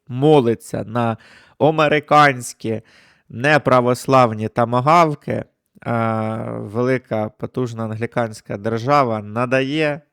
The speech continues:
нам свої Storm Shadow. І це чудово. І вони не вагаються в тому, чи можна їх використовувати, чи не можна їх використовувати, як, хто, де. Кажуть:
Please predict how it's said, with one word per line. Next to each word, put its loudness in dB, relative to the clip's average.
нам -4
свої -8
Storm -4
Shadow. -4
І -12
це -4
чудово. -2
І -4
вони -6
не -4
вагаються 0
в -6
тому, 2
чи -2
можна -4
їх -8
використовувати, -8
чи -2
не -4
можна -4
їх -8
використовувати, -4
як, 0
хто, -2
де. 2
Кажуть: 0